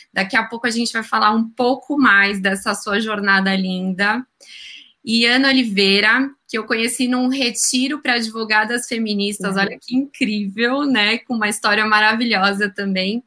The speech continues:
Speaker 1: A Ana, ela é especialista em educação financeira, administradora com especialização em finanças e gestão de pessoas,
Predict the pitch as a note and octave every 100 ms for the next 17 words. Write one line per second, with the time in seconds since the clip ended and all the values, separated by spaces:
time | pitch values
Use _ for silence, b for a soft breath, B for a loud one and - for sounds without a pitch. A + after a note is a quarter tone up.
0 | B B B B G3 G#3+ B3+ C4+ C4 B3
1 | A#3 B3+ B3+ - D4+ D#4+ D#4 A3+ A#3 -
2 | A#3+ A3+ A3 G#3+ G#3+ A#3 A#3 A3+ G#3+ G3+
3 | - F#3+ F3+ F#3+ G3+ A3 B B - G3+
4 | A3 A#3 A#3+ - A3+ A3 A3+ B3+ C4 C4
5 | B3+ - A#3+ A#3+ A3+ A3+ A3 A3 B3 C4
6 | B3+ B3 A3+ A3 B3 B3+ B3+ A3+ A#3 A3
7 | A3+ - A3+ A#3 - A#3 A3 G#3+ G3+ G3
8 | A3 C4 C#4 -